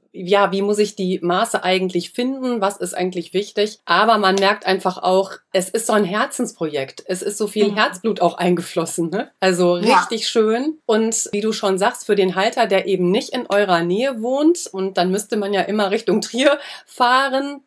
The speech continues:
Speaker 2: Genau.
Speaker 1: der hat einfach eine super Möglichkeit, sich zu informieren, die, wie ist die Schnauze, und der setzt sich mit euch in Kontakt und ihr trifft dann eine Auswahl, aber er kann halt zu Hause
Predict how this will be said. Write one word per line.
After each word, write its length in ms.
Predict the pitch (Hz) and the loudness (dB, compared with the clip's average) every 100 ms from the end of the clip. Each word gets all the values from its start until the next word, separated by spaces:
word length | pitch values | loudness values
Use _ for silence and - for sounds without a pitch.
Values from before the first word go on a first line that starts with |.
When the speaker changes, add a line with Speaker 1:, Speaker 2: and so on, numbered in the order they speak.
| - | -14
Speaker 2:
Genau. 200 | 262 233 | -6 2
Speaker 1:
der 140 | 196 | 4
hat 160 | 220 247 | 4 2
einfach 320 | 233 220 226 | 0 2 0
eine 160 | 220 196 | 2 0
super 420 | 185 294 - 247 | -2 -4 0 0
Möglichkeit, 760 | 208 254 269 254 247 233 240 240 - | 0 -2 -4 -4 0 0 0 -4 -2
sich 320 | 208 208 - | -2 -2 -6
zu 140 | - 233 | -2 0
informieren, 680 | 226 226 208 233 294 302 285 | 2 2 2 2 2 2 0
die, 140 | 202 | -4
wie 120 | 190 - | -8 -8
ist 140 | - | -6
die 80 | 262 | -6
Schnauze, 760 | - 262 254 285 - 269 262 - | 0 2 2 0 0 0 -2 -2
und 340 | 214 214 - | -2 -2 0
der 160 | 214 190 | 2 4
setzt 240 | 214 254 | 2 0
sich 140 | 269 262 | -4 -6
mit 160 | 226 | -2
euch 200 | - 247 | 0 0
in 120 | - | -2
Kontakt 500 | 214 214 214 214 214 | -4 -4 0 -2 -2
und 200 | - 185 | -8 -8
ihr 320 | 208 208 220 220 | -2 0 0 -2
trifft 300 | - 226 - | -2 -2 2
dann 140 | 208 | 0
eine 200 | 175 180 | 2 2
Auswahl, 480 | - 202 - 202 196 | 2 -2 0 2 2
aber 180 | 185 170 | 2 0
er 120 | - | 0
kann 280 | 175 - 220 | -2 -2 -2
halt 180 | 208 190 | 0 -2
zu 160 | - 170 | -4 -2
Hause 380 | 180 185 175 | 0 0 0